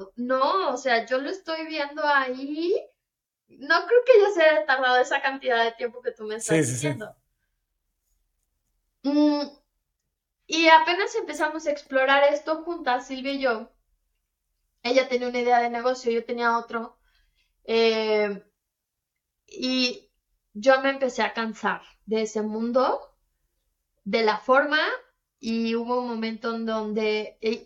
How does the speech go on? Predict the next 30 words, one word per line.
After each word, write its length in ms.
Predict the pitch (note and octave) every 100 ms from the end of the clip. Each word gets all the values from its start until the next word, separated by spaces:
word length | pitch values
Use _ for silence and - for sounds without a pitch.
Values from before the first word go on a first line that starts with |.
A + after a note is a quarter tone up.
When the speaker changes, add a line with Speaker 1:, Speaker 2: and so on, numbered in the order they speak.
| B3
Speaker 1:
y 120 | A#3
aparte 400 | A3 B3+ A#3+ _
pasaron 360 | B3 A#3 A3+ A3
muchas 340 | A3+ A3+ G#3+
cosas, 720 | - B3 B3 A#3 A3+ - - _ _ _ _ _ _
y 480 | A#3+ B3 B3+ C4 -
le 200 | A#3 A#3 A3+
dije 220 | A3+ B3
a 100 | A#3
Silvia, 720 | - A#3+ A#3 A3 A3+ A3+ - -
"Ya 320 | G#3+ A3 A#3
no 180 | A3+ A3+
quiero 380 | - G#3+ F#3+ F#3 -
seguir 340 | - G#3+ G#3
con 140 | G3+ G3+
esto". 300 | F#3+ _ _ _ _ _ _ _ _ -
<laughs> 360 | - - - A#3
Speaker 2:
Ok. 200 | A#3 A#3+
Speaker 1:
Renuncio 480 | A3+ A3+ A3+ A3 A#3
a 20 |
la 160 | A3+ G#3
sociedad, 520 | G#3 F#3+ G3 F#3+ - _ _ _ _ _ _ _ _ _ -
literalmente. 600 | A3 - A3+ F3 C#3 -
Speaker 2:
Wow. 120 | - - _ _ _ _ _ _
Speaker 1:
Sí. 500 | - A#3+ A3 G#3 -
Speaker 2:
Ok. 180 | B2+ - B2 D#3+ E3 - _ _ _ _ _ _ -
Speaker 1:
Que 120 | C#4+
ahí 640 | C#4 C#4+ D4 D#4 E4+ G4 -
yo 320 | G#3+ C#4 C#4+
sentí 720 | D#4+ D4+ D4 D4 D#4+ G4+